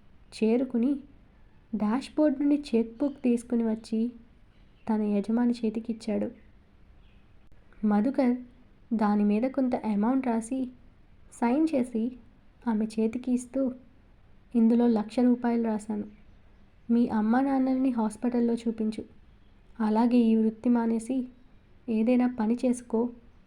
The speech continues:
అన్నాడు. దానితో ఆమె కృతజ్ఞతగా చూసి చేతులెత్తి నమస్కరించింది.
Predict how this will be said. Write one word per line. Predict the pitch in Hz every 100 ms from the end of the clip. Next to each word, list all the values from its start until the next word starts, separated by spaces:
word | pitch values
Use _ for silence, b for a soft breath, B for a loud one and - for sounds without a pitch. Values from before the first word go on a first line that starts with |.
| 240
అన్నాడు. | 220 202 202 - - - - - - - - - - - - - 220
దానితో | 196 190 247 277 294
ఆమె | 254 226 220 262 B B B B B -
కృతజ్ఞతగా | 220 220 254 269 294 277 254
చూసి | 247 226 226 226 262 - b b b b - - 226
చేతులెత్తి | 226 240 240 220 269
నమస్కరించింది. | 247 220 226 - 233 220 220 214 208